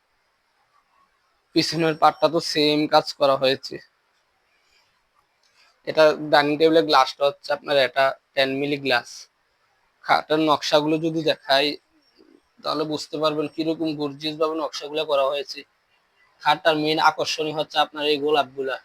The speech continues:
সম্পূর্ণ খাট জুড়ে রয়েছে ছোট বড় অসংখ্য গোলাপ, আর মাঝখানের এই গোলটার কারণে নাম করা হয়েছে সূর্যমুখী খাট।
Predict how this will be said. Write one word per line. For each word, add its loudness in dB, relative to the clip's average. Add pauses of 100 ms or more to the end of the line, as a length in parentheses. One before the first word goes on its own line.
(120)
সম্পূর্ণ -8
খাট 2
জুড়ে 0
রয়েছে 2
ছোট -8
বড় -2
অসংখ্য -6
গোলাপ, -4 (1400)
আর 0
মাঝখানের 2
এই 4
গোলটার 0
কারণে 0
নাম -4
করা -2
হয়েছে -2
সূর্যমুখী -10
খাট। -10